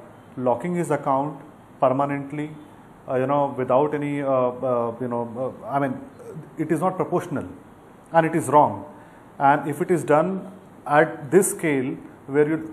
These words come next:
locking several accounts, I think at some way down the line we have to discuss that, is it curbing of political speech? Is it curbing of protected speech? Because see, uh, you know, speech by political leaders, and it has been a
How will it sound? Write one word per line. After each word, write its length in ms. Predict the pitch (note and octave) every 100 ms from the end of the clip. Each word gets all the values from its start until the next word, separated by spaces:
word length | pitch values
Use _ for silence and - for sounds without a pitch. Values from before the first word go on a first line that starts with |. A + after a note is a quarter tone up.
| -
locking 340 | D3 C3+ F3
several 420 | - - C#3+ F3 E3+
accounts, 560 | - B2+ B2 D#3+ - - - - -
I 120 | C3+
think 200 | E3+ F3+
at 120 | E3+
some 220 | - D3 E3
way 100 | E3
down 200 | D3+ D3+
the 60 |
line 300 | C3 C3 D#3
we 80 | D3
have 200 | C#3+ C#3
to 120 | C#3+
discuss 380 | C3+ C3+ - D#3+
that, 220 | D3+ D3 C#3
is 140 | B2
it 180 | D#3 D#3
curbing 360 | C3+ A#2 C#3+
of 180 | C#3+ C#3+
political 400 | C3 A#2+ A#2+ C3
speech? 380 | C3 - E3+ - - - - -
Is 180 | C3+ E3
it 140 | -
curbing 320 | C#3+ C3 D#3
of 120 | E3
protected 440 | E3 F#3+ F#3+ E3+ -
speech? 300 | - A2+ - C#3
Because 340 | C#3 E3 D#3
see, 240 | - E3+ - D3
uh, 220 | C#3 C3+
you 80 | C#3
know, 260 | C#3 B2+
speech 400 | B2+ - F#3 F3+
by 140 | D#3+ D3+
political 480 | C#3+ C#3+ D3 D#3
leaders, 340 | C#3 C3 D3+ D#3
and 160 | E3
it 80 | E3+
has 120 | E3+
been 160 | E3+ F3+
a 120 | F3